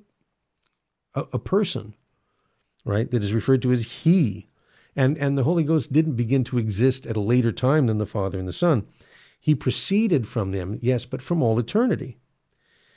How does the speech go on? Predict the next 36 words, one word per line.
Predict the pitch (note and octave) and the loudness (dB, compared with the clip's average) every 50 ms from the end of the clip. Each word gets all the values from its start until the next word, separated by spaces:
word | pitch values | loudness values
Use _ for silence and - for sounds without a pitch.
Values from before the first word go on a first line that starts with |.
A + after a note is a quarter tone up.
| _ _ _ - | _ _ _ -6
Uh, | C#3+ A2 A2 A2 A#2 - - | -2 0 0 0 -2 -2 -4
and | C#3+ A#2+ A#2 A#2 A#2+ B2+ | -2 -2 0 0 -2 -4
the | C3 A#2 B2+ | -2 0 0
analogy | B2 A#2+ B2 C3+ D#3+ F#3+ G3 E3 A#2 A#2 A#2 | 2 2 2 2 2 2 0 0 0 -2 -2
that | A2 G2+ A2 A2+ | -2 -2 -2 0
I've | B2 C3 B2 | 0 -2 -2
heard | - B2+ A#2+ A2 G#2 | -2 -2 -2 -2 -2
used | A2+ C3 D3+ E3 D3+ A2+ - | 0 0 2 2 0 0 -4
is | A2 F#2+ | -6 -4
that | G#2+ A#2+ A#2 | -4 -4 -4
he's | - D3 C3 A2+ | -4 -4 -2 -2
like | B2 A#2 - | -4 -4 -2
the | B2 | -4
warmth | A#2 G#2+ G#2+ A2 A2+ C3+ D#3 D3+ B2+ B2+ - - _ - | -2 -2 -2 0 0 0 2 0 0 -2 -6 -14 _ -4
of | - A2 | -4 -2
a | A#2+ A#2+ | -2 -2
fire, | - - - D#3+ E3 F3+ D#3+ - - - - _ _ _ _ _ _ _ _ _ _ _ _ _ _ _ _ _ _ - | -6 -4 -4 -2 -2 -2 -2 -4 -6 -10 -16 _ _ _ _ _ _ _ _ _ _ _ _ _ _ _ _ _ _ -4
you | B2+ A2 | 0 2
know, | G#2 G#2+ A2 B2 | 2 2 2 0
uh, | - A#2 G#2 G#2 G2+ G#2+ - - | 0 0 0 0 0 0 -2 -2
um, | A2 G#2+ G#2+ A2 A2+ A#2+ - - - _ _ _ _ _ _ _ - C3+ | -4 -4 -2 -2 -4 -6 -6 -8 -12 _ _ _ _ _ _ _ -4 -2
existing | A#2+ G#2+ G#2+ C3 D#3+ - - - C3 B2+ B2 | -2 2 4 4 4 4 4 2 2 2 2
and | B2+ B2+ C3 B2+ - | 2 2 2 2 2
proceeding | - C3 A2+ - - - F3 E3+ C3+ A2 A#2 - | 0 0 0 2 2 2 2 2 2 0 -2 -2
at | A2+ A2+ | -4 -4
the | A2 C3+ | -6 -4
same | - - B2 A2 G#2+ | -4 -2 -2 -2 0
time. | G#2 A#2+ C3 B2+ A#2 - A#2+ - _ _ _ _ _ _ _ _ _ _ _ _ - | -2 -2 -2 -2 -2 -6 -10 -14 _ _ _ _ _ _ _ _ _ _ _ _ -4
Uh, | C#3+ C3 - | -2 -2 0
there | C#3+ A#2 C3 B2+ | 2 4 4 4
can't | - D#3 D3+ D#3+ B2+ | 6 6 4 4 4
be | B2+ C#3 D#3 | 4 4 4
any | D3 B2 A2+ | 6 4 2
fire | G2+ - - E3 E3+ C#3+ A#2+ | 2 2 2 4 4 4 4
without | A2 G#2 A2 G#2+ A2 A2 | 4 2 0 0 0 0
warmth. | A2+ D#3+ F#3 A#2+ G#2 A2 - - _ | 0 0 0 0 -2 -4 -10 -16 _